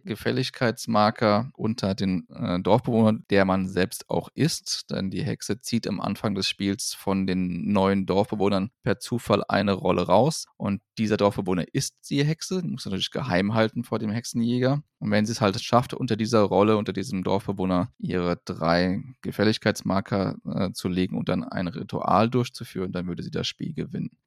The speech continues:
Der Hexenjäger wiederum tut unter den Dorfbewohnern Hinweise verteilen statt Geheimnisse. Wenn er drei Hinweise unter einen Dorfbewohner hat und den Dorfbewohner wieder besucht, dann bekommt er einen Beweis.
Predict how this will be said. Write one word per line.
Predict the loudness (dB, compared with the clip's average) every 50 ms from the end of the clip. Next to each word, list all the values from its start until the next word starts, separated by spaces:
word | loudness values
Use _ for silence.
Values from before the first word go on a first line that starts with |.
| _
Der | 2 4
Hexenjäger | 4 4 4 2 0 0 2 4 4 4 4
wiederum | 6 4 4 6 6 4 4 4 2 0 -4 _
tut | -4 -4 -4 -2 -2
unter | -2 0
den | 2 2 4
Dorfbewohnern | 4 4 4 4 2 0 2 2 2 2 2 0 -2 -8 _ _
Hinweise | -6 0 2 4 4 6 8 8 8 8 6 4 0
verteilen | -2 -4 -4 -2 0 0 0 2 0 -2
statt | -2 -2 -2 -4 -4 -2
Geheimnisse. | -2 0 2 2 2 0 0 -2 -2 -4 -4 -4 -4 -6 _ _ _ _ _
Wenn | -2 0 0
er | 0 0
drei | 0 2 6 8 8 8 8
Hinweise | 6 6 4 6 6 6 6 6 6 4 2
unter | 0 0 2 4
einen | 4 4 4
Dorfbewohner | 4 2 2 0 0 0 2 2 2
hat | 2 0 -2 -4 -6 -8 -8
und | -6 -6 -6 -6 -4
den | -4 -2 0
Dorfbewohner | 2 0 0 0 -2 -2 -2 -2 0
wieder | 2 2 4
besucht, | 4 2 2 2 2 0 0 0 -4 -8 -12 -12 -10
dann | -6 -6 -4
bekommt | -4 -2 0 2 2
er | 2 2
einen | 2 0
Beweis. | 2 4 4 6 6 4 2 -2 -6